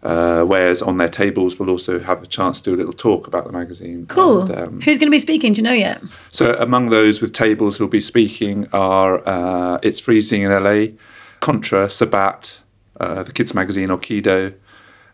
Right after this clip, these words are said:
Speaker 1: Uh, looking forward to Oof, uh, the, the editor of Oof magazine, the art and football magazine, will be talking. So there's a, there's a wide range. Every, each one of them will present their magazine and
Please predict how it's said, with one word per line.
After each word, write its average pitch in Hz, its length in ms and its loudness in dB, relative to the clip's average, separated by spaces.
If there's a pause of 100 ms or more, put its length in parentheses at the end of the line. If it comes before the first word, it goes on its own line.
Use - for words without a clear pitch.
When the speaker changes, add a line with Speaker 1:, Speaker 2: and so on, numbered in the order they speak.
Speaker 1:
Uh, 95 140 2
looking 113 240 -2
forward 107 280 0
to - 160 0
Oof, 123 400 0 (300)
uh, 92 160 -6
the, 92 260 0
the 98 160 2
editor 98 240 -2
of 95 80 -2
Oof 101 200 -2
magazine, 92 440 -2
the 95 120 0
art 95 180 2
and 95 100 -14
football 101 200 -8
magazine, 90 320 -6
will 90 80 -8
be - 80 -12
talking. 95 360 -8
So 117 140 2
there's 117 80 2
a, 131 100 2
there's 127 140 2
a 120 60 4
wide 120 300 2
range. 101 380 -2
Every, 113 400 0
each 117 220 0
one 113 100 2
of 104 60 0
them 98 140 -2
will 101 80 -2
present 98 340 -6
their 95 100 -6
magazine 95 480 -6
and 92 220 -8